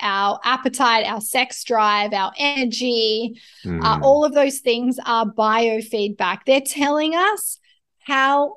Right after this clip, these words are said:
Speaker 1: healthy and, and well-functioning the body is.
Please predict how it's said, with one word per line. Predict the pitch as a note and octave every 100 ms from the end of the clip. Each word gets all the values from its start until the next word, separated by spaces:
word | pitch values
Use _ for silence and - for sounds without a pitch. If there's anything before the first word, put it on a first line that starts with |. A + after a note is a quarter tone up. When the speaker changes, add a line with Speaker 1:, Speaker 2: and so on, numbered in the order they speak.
| -
Speaker 1:
healthy | - C4 B3 B3+ C4+ B3 B3+ -
and, | A#3+ G#3+ - - -
and | A#3+ A#3 A3+ A3+
well-functioning | A#3+ B3 B3 A#3 A3+ - A#3 A3 A3+
the | G3+
body | G3+ G3 G3+ F#3+ - F#3
is. | - - -